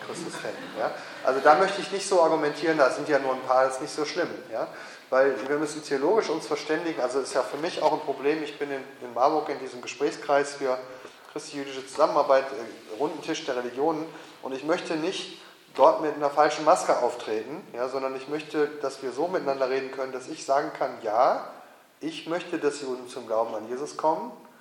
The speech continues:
aber ich respektiere auch, wenn sie es nicht tun. Ja? Auf diese Ebene müssen wir kommen und das ist im Moment nicht möglich. Also ich kann da im Moment nur, äh,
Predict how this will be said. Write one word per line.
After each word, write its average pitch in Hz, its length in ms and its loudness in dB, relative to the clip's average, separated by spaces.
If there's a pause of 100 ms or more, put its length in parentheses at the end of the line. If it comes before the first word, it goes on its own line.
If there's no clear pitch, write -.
(320)
aber 165 300 8
ich - 120 -4
respektiere 147 540 -2
auch, 135 200 2
wenn 143 120 -4
sie 147 80 -8
es 143 140 -12
nicht 170 240 -8
tun. 101 180 -12 (640)
Ja? 123 140 -12 (420)
Auf - 160 0
diese 185 240 -2
Ebene 180 240 0
müssen 160 260 -4
wir 135 80 -2
kommen 131 320 0
und 113 100 -8
das 135 120 -4
ist 151 140 -8
im 156 60 -6
Moment 147 240 -2
nicht 143 160 -8
möglich. - 500 -10
Also 117 160 -8
ich - 120 -14
kann 131 180 -4
da 127 120 4
im 123 80 -6
Moment 139 240 -2
nur, 143 180 2
äh, 113 60 0